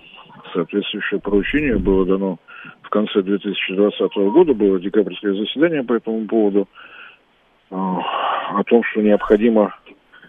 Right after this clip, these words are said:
программа развития нефтегазопереработки. Э, сроки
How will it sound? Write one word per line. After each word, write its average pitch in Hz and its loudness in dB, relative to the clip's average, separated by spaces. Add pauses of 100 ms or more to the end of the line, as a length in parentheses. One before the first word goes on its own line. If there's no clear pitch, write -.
(160)
программа 110 10
развития 107 4
нефтегазопереработки. 107 2 (140)
Э, 95 -4 (120)
сроки 107 2